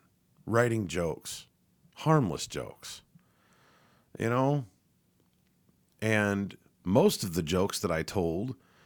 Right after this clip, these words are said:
were jokes that I told on stage a month prior, and it was all, it was all over my Facebook page and YouTube channel and everything like that, my, my stand-up set. But nobody had an issue with it then,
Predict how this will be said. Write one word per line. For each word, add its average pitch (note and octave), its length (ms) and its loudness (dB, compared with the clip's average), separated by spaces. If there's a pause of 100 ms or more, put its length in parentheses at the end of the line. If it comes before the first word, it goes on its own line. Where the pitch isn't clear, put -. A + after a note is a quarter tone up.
(420)
were G2+ 200 2
jokes G#2 340 0
that A2 120 2
I G2+ 80 4
told G#2+ 360 0
on A2 240 0
stage B2 480 0
a G2+ 60 4
month A2+ 280 0
prior, E2+ 380 4
and E2 140 0
it E2+ 60 -6
was E2+ 140 -2
all, G#2+ 360 2
it G#2 120 4
was G2+ 160 0
all A2+ 220 4
over B2+ 260 2
my A#2 360 2
Facebook C3 560 -2
page C3 360 2
and D#2 120 -2
YouTube B2+ 420 0
channel C3 400 0
and B2+ 80 0
everything B2+ 440 -2
like B2+ 200 -4
that, - 340 -4
my, F2 380 -4
my F#2+ 180 -4
stand-up D3 460 -2
set. - 280 -4 (1500)
But D#2 180 -2
nobody E2+ 300 0
had A2 140 4
an G#2 160 0
issue A#2+ 320 2
with C3 160 4
it A2+ 120 0
then, C#3 400 2